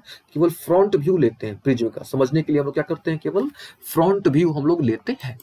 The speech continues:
ठीक है। तो उम्मीद है आपको prism का idea लग गया होगा, ठीक है। अब देखो, अब आपको और ज्यादा clear होगा।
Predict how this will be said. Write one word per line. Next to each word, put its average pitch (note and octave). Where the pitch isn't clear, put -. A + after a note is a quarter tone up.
ठीक -
है। C#4+
तो -
उम्मीद D#3
है D#3
आपको D3+
prism E3+
का -
idea D#3+
लग C3
गया F3+
होगा, A2
ठीक -
है। A#3+
अब A2
देखो, -
अब C#3
आपको -
और E3
ज्यादा D3
clear A2+
होगा। -